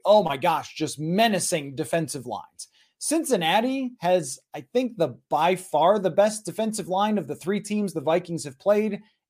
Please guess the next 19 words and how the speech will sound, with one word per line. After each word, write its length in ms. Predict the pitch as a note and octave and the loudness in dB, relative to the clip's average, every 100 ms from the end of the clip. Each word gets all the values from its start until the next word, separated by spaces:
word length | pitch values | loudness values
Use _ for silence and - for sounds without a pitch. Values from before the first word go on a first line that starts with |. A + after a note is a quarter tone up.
| - | -8
and 120 | E3 | -4
it's 240 | D#3+ D#3 | -4 -6
Cincinnati. 720 | - - F3 - C#3+ - - _ B2+ | -8 -4 -2 -4 -6 -8 -12 _ -20
It's 120 | B2 | -6
not 280 | F3 F3 - C3+ | -2 0 -2 -4
that 260 | B2+ D#3+ D3 C#3+ | 0 2 0 -6
good. 300 | D#3+ F#3 - - _ _ - | 4 4 4 -10 _ _ -10
So 240 | - G3 | 2 2
this 400 | D3 E4+ F4 - | 4 4 4 4
will 220 | F#3 D3 | 0 0
be, 440 | B2+ D3 A#2 G#2+ G#2+ _ _ _ _ _ _ - - - - | -2 -8 -8 -12 -18 _ _ _ _ _ _ -20 -20 -20 -8
I 60 | F#3+ | -4
mean, 140 | F#3 | 0
head 260 | E3+ C#4+ D#4 | 4 6 8
and 180 | A3+ | 6
shoulders 720 | F3 - A#3+ C4+ C#4+ F#3 D#3 B2+ | 2 0 6 8 8 6 0 0
above 420 | C3+ G3 C3 - | 4 4 4 0
defensive 600 | G#3+ A3+ A#3+ A3 G#3 F3 | -2 0 0 0 -4 -2
line, 380 | F3+ D#3+ D3+ | 0 2 0